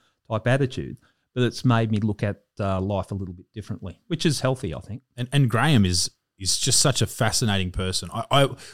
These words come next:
Speaker 2: before I, uh, I spoke to him, I listened to your episode on your podcast, I
Speaker 1: Yeah.
Speaker 2: Catch Killers, with him.
Speaker 1: Yeah.
Speaker 2: And just listening to him talk in depth about his childhood. And you think
Speaker 1: Yeah.
Speaker 2: to yourself, "How does this dude come out any other way?"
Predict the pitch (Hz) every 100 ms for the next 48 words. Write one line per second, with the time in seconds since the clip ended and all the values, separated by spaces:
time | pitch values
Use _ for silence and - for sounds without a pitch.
0 | - 139 139 202 214 147 165 - 127 120
1 | 110 - 120 127 - 104 - 101 92 98
2 | 117 - 104 95 98 101 95 - 95 -
3 | 87 - - _ 104 101 92 - 92 -
4 | 92 90 98 117 - 92 - 98 92 87
5 | 92 107 110 - 95 - _ 107 - -
6 | _ _ - 107 104 - 113 _ 127 147
7 | 113 104 98 117 - 107 95 95 92 95
8 | 95 - 101 98 - 101 98 98 101 -
9 | 95 92 90 - - 92 98 101 92 80
10 | - _ _ _ _ 117 113 160 160 123
11 | 110 - 110 160 190 175 156 - 127 110
12 | - 107 98 101 98 90 82 95 98